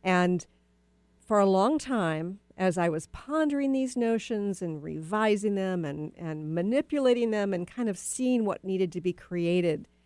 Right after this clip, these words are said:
um, I felt uncomfortable with the fact that I knew I was gonna be ticking some people off. You know, there, there are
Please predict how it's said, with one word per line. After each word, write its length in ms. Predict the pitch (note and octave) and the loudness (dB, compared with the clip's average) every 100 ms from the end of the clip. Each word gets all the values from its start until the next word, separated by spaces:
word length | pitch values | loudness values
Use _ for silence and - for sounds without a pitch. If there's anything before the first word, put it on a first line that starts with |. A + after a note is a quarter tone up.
| _ _ _ - | _ _ _ -8
um, 440 | E3+ E3+ E3+ E3 - _ _ _ - A#3+ | -2 -2 -2 -4 -8 _ _ _ -10 -4
I 100 | B3+ | -4
felt 320 | - A3+ G#3+ | 0 0 2
uncomfortable 600 | G3+ - F4 F#4 - E3 | -2 -2 -4 -2 -2 -4
with 80 | C#3+ | -4
the 80 | D#3+ | -6
fact 300 | E3+ D#3+ - | -2 -4 -4
that 80 | F3 | -2
I 80 | |
knew 180 | F3 A3 | 2 2
I 120 | G3+ | 2
was 160 | F3 - | 0 -2
gonna 180 | F3+ F3 | -2 0
be 160 | E3+ | -2
ticking 340 | D#3+ G3+ F#3 F3 | -4 -6 -4 -4
some 160 | F3 | -6
people 300 | D#3+ - - | -8 -8 -4
off. 200 | D#4 - - | -2 -4 -6
You 100 | E3+ | -6
know, 140 | E3 F3 | -4 -2
there, 200 | F3+ F3 | -2 -2
there 160 | F3+ | -2
are 80 | E3+ | -2